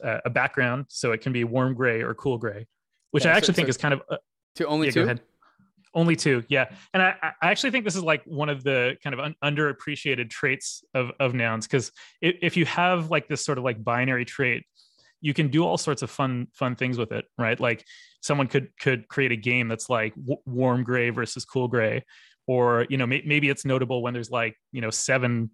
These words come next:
Speaker 1: seven warm grays in a row. That's, like, seven heads in a row, and, and that's, like, a form of, of scarcity in the collection. Um, so the, so the background color is, can be warm,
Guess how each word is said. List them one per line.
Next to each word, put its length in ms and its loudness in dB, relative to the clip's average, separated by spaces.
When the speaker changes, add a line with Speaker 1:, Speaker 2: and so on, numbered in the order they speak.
Speaker 1:
seven 340 0
warm 200 2
grays 280 0
in 60 0
a 40 -2
row. 200 0
That's, 200 -4
like, 240 -8
seven 300 -2
heads 320 -6
in 60 -4
a 40 -2
row, 240 0
and, 100 -8
and 120 -4
that's, 220 -4
like, 220 -8
a 80 -2
form 320 0
of, 220 -6
of 100 -2
scarcity 460 -2
in 80 -6
the 60 -6
collection. 420 -6
Um, 160 -2
so 160 2
the, 140 0
so 140 2
the 100 2
background 400 0
color 240 2
is, 180 -4
can 180 -4
be 100 0
warm, 280 -2